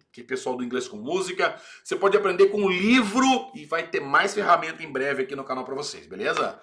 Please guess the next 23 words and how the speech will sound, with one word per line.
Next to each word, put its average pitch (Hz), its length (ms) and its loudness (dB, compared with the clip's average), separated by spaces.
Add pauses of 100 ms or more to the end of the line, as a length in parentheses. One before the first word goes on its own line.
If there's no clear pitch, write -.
(300)
Maravilha! 131 1500 6
O 110 160 4
Edson - 260 -6
também, 135 380 -10
ó, 87 60 -10
tem 110 160 -12
bastante 110 320 -8
cabelo 139 260 -4
branco 87 320 -10
aí 85 120 -16
já. 71 200 -14 (640)
Very 175 460 4
good! 214 520 6 (1160)
Teacher, 226 340 2
o 110 120 0
texto 226 320 2
não 226 100 2
está 220 380 4
nítido. 175 680 -4 (640)
Foi 202 300 4
ruinzinho 220 560 0
pra 262 200 8
ler, 127 320 4